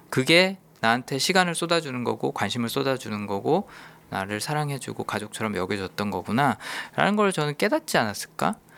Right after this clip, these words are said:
그래서 단순히 아내를 사랑해서 그, 그 회전목마를 다시 재건한 게 아니라 어떻게 보면 장인에 대해서 보답하고 싶은 마음도 있지 않았을까?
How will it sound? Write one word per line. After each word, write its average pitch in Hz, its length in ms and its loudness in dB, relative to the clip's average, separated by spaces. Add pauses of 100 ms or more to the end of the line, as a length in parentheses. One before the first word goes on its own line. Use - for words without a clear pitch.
(160)
그래서 151 180 0
단순히 147 440 0
아내를 127 420 4
사랑해서 180 920 2 (120)
그, 131 300 2 (140)
그 117 320 2
회전목마를 156 540 2
다시 98 400 -2
재건한 101 440 -2
게 104 100 -2
아니라 95 420 0 (560)
어떻게 156 240 -2
보면 143 160 0
장인에 123 380 2
대해서 117 200 -2
보답하고 117 480 -2
싶은 - 240 -6
마음도 101 260 -2
있지 92 220 -4
않았을까? 90 640 -8